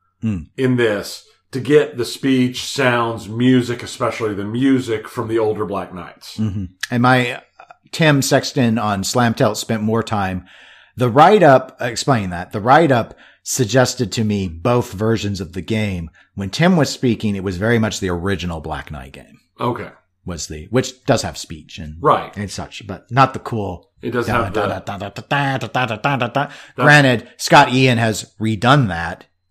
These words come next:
Speaker 1: wi-, as a more hardcore metal version for this game. The, the Black Knight theme from Black Knight two thousand is back. It's just raw.
Speaker 2: Which sounds amazing 'cause that song was already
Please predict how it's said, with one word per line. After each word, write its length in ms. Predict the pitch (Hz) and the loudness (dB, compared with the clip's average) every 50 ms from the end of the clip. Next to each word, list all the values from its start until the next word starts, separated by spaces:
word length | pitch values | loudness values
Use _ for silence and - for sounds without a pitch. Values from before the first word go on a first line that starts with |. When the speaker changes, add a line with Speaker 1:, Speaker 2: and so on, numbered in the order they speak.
| _ _ | _ _
Speaker 1:
wi-, 240 | 135 101 104 104 104 | -14 -10 -10 -6 -4
as 140 | 107 107 90 | -4 -4 -2
a 80 | 107 | -4
more 460 | 101 98 107 110 113 110 98 90 - - | -2 -2 -2 0 0 0 0 -2 -6 -6
hardcore 400 | - - 120 113 - - 110 101 | -2 -2 -2 0 -2 -2 -4 -2
metal 320 | 98 95 110 117 113 110 107 | 0 2 2 2 2 2 0
version 580 | 90 80 101 104 110 107 87 92 92 87 85 - _ _ _ | -2 -2 0 0 0 0 -2 -4 -8 -10 -10 -12 _ _ _
for 400 | - - - - 123 120 117 107 | -20 -16 -6 -2 0 2 2 0
this 280 | 87 82 104 95 - - | 0 -2 -4 -4 -6 -6
game. 380 | - 110 110 101 78 69 67 - _ | -4 -4 -4 -4 -6 -10 -18 -18 _
The, 140 | 95 92 110 107 - - | -10 -8 -8 -8 -8 -10
the 160 | 120 113 107 | -8 -6 -2
Black 260 | 92 117 131 135 131 | 2 2 2 4 2
Knight 220 | 135 123 117 107 - | 0 -2 -2 -4 -6
theme 400 | - - 131 127 113 110 101 95 | -4 -2 0 0 0 0 -2 -4
from 220 | - - 98 87 | -8 -10 -12 -10
Black 220 | 95 101 101 95 | -8 -8 -8 -6
Knight 140 | - 104 95 | -8 -10 -10
two 120 | 82 95 90 | -10 -10 -8
thousand 380 | - 107 98 95 80 85 90 - | -6 -4 -4 -4 -6 -10 -10 -8
is 160 | 110 117 98 | -6 -6 -6
back. 460 | 92 90 107 104 92 78 - - - _ _ _ _ _ | -4 -2 -2 -2 -2 -4 -8 -12 -18 _ _ _ _ _
It's 220 | - - - - | -16 -14 -12 -10
just 300 | - 202 85 - - - _ _ _ _ _ _ _ _ _ | -10 -10 -10 -10 -14 -18 _ _ _ _ _ _ _ _ _
raw. 680 | - - 80 90 90 82 82 82 92 90 76 71 - - - _ _ _ _ _ _ _ _ _ _ _ _ _ | -18 -12 -10 -8 -6 -4 -2 0 0 0 -2 -4 -8 -12 -20 _ _ _ _ _ _ _ _ _ _ _ _ _
Speaker 2:
Which 300 | - 135 127 120 123 - | -4 -2 -2 -2 -2 -4
sounds 320 | - - 117 110 104 95 - | -4 -4 -2 -2 -2 -4 -6
amazing 500 | - 107 107 110 107 101 - 107 101 95 | -6 -4 -2 -2 -2 -4 -6 -8 -10 -10
'cause 160 | 87 - 95 | -10 -10 -8
that 140 | - 101 92 | -8 -8 -8
song 280 | - - 110 98 98 95 | -8 -6 -6 -6 -4 -6
was 120 | 92 87 | -8 -10
already 460 | 87 90 87 87 90 85 78 80 80 | -10 -8 -6 -6 -6 -6 -8 -10 -14